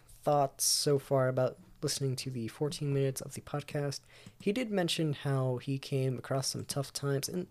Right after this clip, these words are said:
let me tell you, A G is a wonderful person. He really is. He does a pretty good job. No, he does, he does a good job with his Discord server. He's a very positive person. He's a very understanding person.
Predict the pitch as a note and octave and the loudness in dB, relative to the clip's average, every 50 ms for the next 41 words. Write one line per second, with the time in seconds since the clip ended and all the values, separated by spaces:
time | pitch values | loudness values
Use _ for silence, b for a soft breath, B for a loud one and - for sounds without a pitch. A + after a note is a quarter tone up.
0 | - - A#3+ B3+ A3+ - - B2 G2+ - - B B B B B B B B _ | -4 -2 2 2 2 2 2 0 -2 -2 -6 B B B B B B B B _
1 | _ - G3 A3 A#3 G#3+ E3 E3 F#3 F#3 F#3 F3+ F3 - - D3 C#3 C3+ B2+ - | _ 6 6 6 8 6 2 2 2 2 2 2 0 -2 2 4 4 4 4 2
2 | - B2 A2 G2 G2 C3 E3 F#3 F3 - - D#3 C#3+ - D#3 D3 C#3 - - C#3+ | -2 -2 -2 0 0 2 2 2 0 0 -2 -4 -2 0 2 2 2 2 2 2
3 | C#3+ C#3 C3+ B2 - C#3 C3+ C#3 C#3 C3+ B2+ B2+ B2 B2 B2+ B2 B2 B2 - - | 2 2 2 0 -2 0 2 2 2 2 2 2 2 2 2 0 0 -2 -6 -8
4 | - - - A#2+ A#2 A#2 A#2+ C3+ C#3 C3+ C3 C3 C3 B2+ A#2+ - - - _ - | -12 -6 -4 -2 -2 -2 0 2 2 4 4 4 4 2 0 -4 -6 -8 _ -20
5 | - _ - - _ - _ _ _ _ - - C#4 D4 C4+ G3 D#3 C3+ G#2 - | -20 _ -20 -20 _ -20 _ _ _ _ 0 0 2 2 2 2 2 0 0 2
6 | - G#2+ G#2 G2+ G#2 A2 B2 - - - - _ _ - _ _ _ _ - G3 | -2 -2 -2 0 -2 -2 -4 -6 -16 -20 -20 _ _ -20 _ _ _ _ 4 6
7 | G3 F#3 E3+ - A3+ G#3 G#3+ G#3 F#3 E3+ E3 - - G#3+ G#3 A3 G3+ F3+ E3 D3 | 6 6 6 4 4 6 6 6 6 2 -2 -2 -2 4 4 4 4 4 4 4
8 | C#3 C#3 C3+ B2+ B2 A#2+ B2 B2+ B2 B2 C3 B2 A#2+ A#2 G#2+ - - - - B2 | 4 4 4 2 2 2 4 2 2 0 0 -2 -2 -2 -2 -2 -6 -4 -2 0
9 | A#2 A#2+ A#2+ - A2+ - - - - C3 B2+ - - C3+ C3 C3 C3+ C3 C3 C3+ | 0 0 -2 -4 -4 -4 -4 -2 -2 -4 -2 -2 -4 -4 -2 0 0 2 2 0
10 | C3+ - - - - _ _ - - - - D3 B2+ B2+ B2+ D3 D#3 D#3+ D#3 D#3 | -2 -4 -10 -20 -20 _ _ -20 -20 -6 -4 -2 -2 2 4 4 6 6 6 4
11 | D3 C#3 C#3+ - C#3 C3+ C3 B2+ B2+ B2+ B2 A#2 - - A#2 A2+ A2 - - A#2 | 4 2 0 0 0 2 2 2 0 -4 -4 -6 -6 -4 -4 -4 -2 -2 -4 -2
12 | A2+ A2 A2 A2+ G#2+ - A#2 A2+ A#2+ A#2 B2 B2 B2+ B2+ B2 A#2+ - B2 B2 A#2+ | -2 -2 -4 -4 -6 -6 -6 -6 -4 -2 0 0 2 2 2 0 -2 -2 -4 -2
13 | A2+ - - A#2 A2 G#2+ A2 A2 A2 G#2+ - - G2+ G#2+ - - - G#2 G#2 G2+ | -4 -4 -4 -4 -6 -4 -4 -4 -6 -8 -8 -8 -8 -6 -6 -6 -6 -6 -6 -6
14 | G#2 A2+ | -8 -10